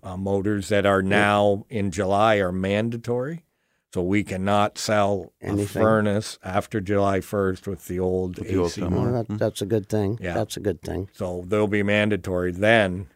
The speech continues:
Speaker 1: it's, it's just like turning on an L E D light bulb. So it's
Speaker 3: Yeah.
Speaker 1: very efficient at that point.
Speaker 2: Well, it helps keep the, if you do leave it going all the time, it does, it does help balance the house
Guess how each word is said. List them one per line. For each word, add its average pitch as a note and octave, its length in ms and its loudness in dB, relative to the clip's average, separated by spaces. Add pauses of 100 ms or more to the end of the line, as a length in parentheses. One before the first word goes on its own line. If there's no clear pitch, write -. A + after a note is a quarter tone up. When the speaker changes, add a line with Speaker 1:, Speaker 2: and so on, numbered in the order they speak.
Speaker 1:
it's, G2+ 240 -8
it's - 280 -8
just G2+ 280 -6
like F#2+ 200 -2 (220)
turning F#2+ 320 -2
on F#2+ 180 0
an F#2 120 -2
L F#2+ 180 2
E F#2+ 80 -2
D F#2+ 180 -2
light F#2+ 280 -4
bulb. E2 200 -12 (280)
So E2 260 -10
it's E2 160 -6
Speaker 3:
Yeah. - 80 -20
Speaker 1:
very G2 320 2
efficient E2 420 -12
at C#2+ 120 -14
that D2+ 220 -16
point. D2 200 -18 (100)
Speaker 2:
Well, - 120 0
it B2 40 2
helps C#3+ 280 -4
keep C#3 260 0 (120)
the, A#2 380 4
if - 280 -2
you C3 80 2
do D#3 200 8
leave C3+ 240 6
it G#2 160 0
going G#2+ 380 4
all G2 220 2
the F2+ 100 -4
time, F2+ 400 -2
it F#2+ 160 -6
does, G#2 560 0 (220)
it G#2 180 -8
does A2+ 280 0
help F#2+ 280 -4
balance F2+ 500 -2
the F2+ 140 -2
house E2+ 480 -4